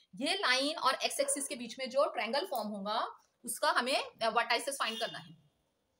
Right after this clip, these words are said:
So कौन सा triangle form हो रहा है, देखिए यहाँ पर ये आ गया हमारा एक्स एक्सिस और ये दोनों line, इनके बीच में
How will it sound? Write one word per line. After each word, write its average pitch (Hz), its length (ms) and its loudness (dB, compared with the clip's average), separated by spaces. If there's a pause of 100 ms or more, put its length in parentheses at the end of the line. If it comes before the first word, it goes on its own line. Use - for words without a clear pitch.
(380)
So 240 60 -8
कौन 269 140 0
सा 370 80 4
triangle 311 280 4
form 294 200 0
हो 311 80 -4
रहा 294 100 2
है, 320 180 -4 (460)
देखिए 247 220 2
यहाँ 277 140 6
पर 277 200 -2 (640)
ये 254 100 8
आ 269 80 10
गया 294 120 2
हमारा 277 200 6
एक्स 269 160 2
एक्सिस 285 420 -2 (420)
और 214 140 0
ये 262 100 8
दोनों 269 240 4
line, 277 320 4 (380)
इनके 220 240 -2
बीच 240 220 -6
में 285 140 2